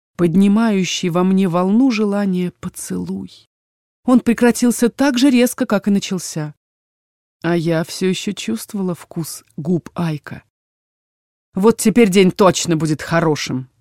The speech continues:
сказал он довольно. Я открыла глаза, смотря в ставшее родным лицо.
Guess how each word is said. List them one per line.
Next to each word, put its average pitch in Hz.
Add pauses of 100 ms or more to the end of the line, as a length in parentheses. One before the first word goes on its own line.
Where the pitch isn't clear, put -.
сказал 165
он 165
довольно. 139 (640)
Я 196
открыла 180
глаза, 170 (560)
смотря 175 (180)
в -
ставшее 185
родным 156
лицо. 147